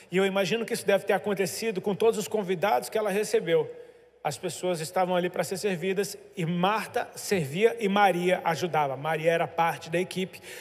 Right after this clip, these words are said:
ou seja, Maria, enquanto você não sabe quem você é, você vem na minha que tu brilha. Ou seja, você anda na minha unção, você anda debaixo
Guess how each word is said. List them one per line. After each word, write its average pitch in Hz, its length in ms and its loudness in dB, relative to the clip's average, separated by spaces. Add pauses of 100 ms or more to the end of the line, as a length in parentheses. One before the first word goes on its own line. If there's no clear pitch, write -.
ou 190 80 0
seja, 175 240 0
Maria, 202 500 2 (540)
enquanto 220 380 -2
você 220 180 2
não 214 160 0
sabe 190 300 0
quem 196 120 -2
você 202 300 -2
é, 185 340 2 (280)
você 175 280 -2
vem 180 200 -2
na 190 120 2
minha 175 240 -2
que - 120 -14
tu 208 100 -2
brilha. 151 400 -4
Ou 180 140 0
seja, 170 340 -2
você 170 260 -2
anda 175 220 0
na 170 100 -2
minha 185 220 0
unção, 180 340 -2
você 180 220 -4
anda 180 240 -2
debaixo 160 480 -2